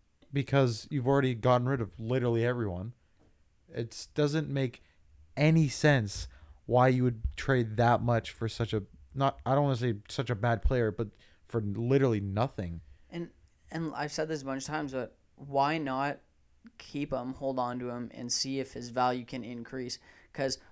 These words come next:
Speaker 2: obviously his value couldn't get any lower than it is.
Speaker 1: Yeah, you're
Speaker 2: What are you gonna
Speaker 1: tra-
Speaker 2: get? What are you gonna get? A guy who hits,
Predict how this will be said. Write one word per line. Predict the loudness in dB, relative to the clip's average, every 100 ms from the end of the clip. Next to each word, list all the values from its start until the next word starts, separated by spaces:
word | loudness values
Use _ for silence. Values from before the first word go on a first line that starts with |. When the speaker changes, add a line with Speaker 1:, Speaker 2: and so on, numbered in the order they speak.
| -20 -20 -2
Speaker 2:
obviously | 4 4 4 0 -2 -2 -2
his | -2 -2
value | 0 0 0
couldn't | -4 -6 -4
get | -4
any | -2 -4
lower | 0 0 0
than | 0
it | -4
is. | -4 -4 -4 -6
Speaker 1:
Yeah, | -6 -6
you're | -2 -2
Speaker 2:
What | 0
are |
you | 4
gonna | 4
Speaker 1:
tra- | 4
Speaker 2:
get? | 2 2
What | 0
are |
you | 0
gonna | 0
get? | -2
A | -2
guy | 0 2
who | 2
hits, | 0 -4